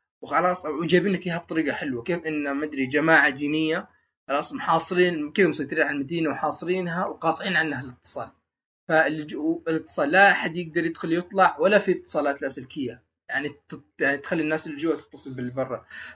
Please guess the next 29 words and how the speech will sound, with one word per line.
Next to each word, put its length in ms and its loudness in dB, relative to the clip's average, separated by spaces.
فالفكرة 680 4
ممتازة. 520 0
خلاص، 320 -6
البيئات 540 -2
من 120 -10
أسلوب 300 0
اللعب 300 2
اللي 100 -4
شفناه. 480 -6
طبعًا 380 0
أسلوب 300 -2
اللعب 480 4
ركز 340 2
على 220 0
شيء 260 -2
اسمه، 320 -4
ما 80 -2
أدري، 360 -2
gun 220 4
for 300 0
hire 520 6
وما 300 2
إلى 120 8
ذلك. 420 2
يعني، 140 -4
كيف 200 -8
إنك 220 -6
تستأجر 460 -6
ناس 420 0